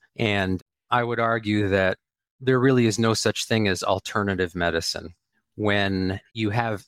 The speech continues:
alternative medicine, it's just something that hasn't been rigorously trialed with the scientific method. And if an alternative treatment,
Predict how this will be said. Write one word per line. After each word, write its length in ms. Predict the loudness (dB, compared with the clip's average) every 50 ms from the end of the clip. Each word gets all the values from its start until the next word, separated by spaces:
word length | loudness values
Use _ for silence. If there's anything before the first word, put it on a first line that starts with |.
| _ _ _ _ _ _ _ _ _ _ _ -2
alternative 580 | -2 -2 0 0 -2 0 0 0 0 0 0 0
medicine, 460 | 0 2 2 0 0 0 0 0 0
it's 160 | -2 -2 -2
just 240 | -2 0 0 0 2
something 380 | 0 0 0 0 -2 -2 0
that 120 | 0 -2 -2
hasn't 460 | -2 -2 -2 -2 0 -2 -2 -2 -2
been 200 | -2 -2 -2 -2
rigorously 840 | -2 -2 -2 0 0 0 0 0 0 -2 -2 -2 0 -2 -2 -4 -8 _ _ _ -10
trialed 640 | -4 -2 0 0 0 0 0 -2 -4 -6 -10 -12 -18 _
with 300 | -4 -2 -2 -2 -4 -4
the 60 | -6
scientific 640 | -4 0 0 0 0 0 -2 -4 -8 -8 -8 -8 -6 -4
method. 400 | -4 -4 -4 -4 -6 -8 -8 -10 _ _ -20 -20 -20 -20 -20 _ _ _
And 240 | -4 -2 0 0 2
if 260 | 0 0 -2 -4 -12 -14 _ -4
an 140 | -2 -2 0 0
alternative 840 | 0 0 0 -2 -4 -4 -2 -2 -2 0 -2 -2 -2 -4 -4 -4 -4
treatment, 680 | -2 0 0 0 0 0 0 0 0 -2 -6 -10 -12